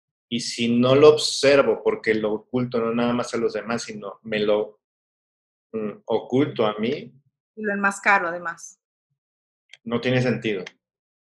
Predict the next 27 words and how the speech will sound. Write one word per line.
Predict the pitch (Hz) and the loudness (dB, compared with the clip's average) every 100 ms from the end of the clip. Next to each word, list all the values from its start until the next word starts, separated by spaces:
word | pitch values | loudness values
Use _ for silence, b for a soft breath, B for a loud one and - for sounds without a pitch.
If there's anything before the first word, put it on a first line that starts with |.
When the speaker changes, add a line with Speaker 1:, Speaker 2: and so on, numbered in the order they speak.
| _ _ _ | _ _ _
Speaker 2:
Así | 196 - 196 | -20 -16 -16
es. | 180 - | -14 -2
Speaker 1:
No | 117 | -2
estamos | - 123 131 131 | 2 2 4 2
diciéndote, | 123 127 120 127 131 147 147 151 113 110 104 101 | 0 2 4 2 4 4 4 4 2 2 2 -2
eh, | - | -8
a | 107 | -12
ti | 113 | -6
que | 123 | -2
nos | 120 101 | -2 0
ves | 110 120 | 0 0
o | 131 | -2
nos | 127 - | -6 -8
escuchas, | - 127 135 | -8 -6 -6
no | 127 | -6
estamos | 123 117 123 | -4 -4 -4
diciendo, | 120 117 117 127 | -4 -2 2 2
"Expon | 117 113 - 123 131 | 2 0 2 2 2
absolutamente | 131 120 117 127 123 120 - | 0 -2 0 0 -2 -4 0
todos | 117 113 - | 2 2 0
tus | 110 | -12
secretos, | 107 123 131 147 - | -2 0 2 0 -2
ni | 117 107 | -4 -4
expon | 104 - 117 117 - | -6 -6 -2 0 2
toda | 113 113 | 2 2
tu | 104 104 | 0 -4
vida | 107 107 107 | 0 0 0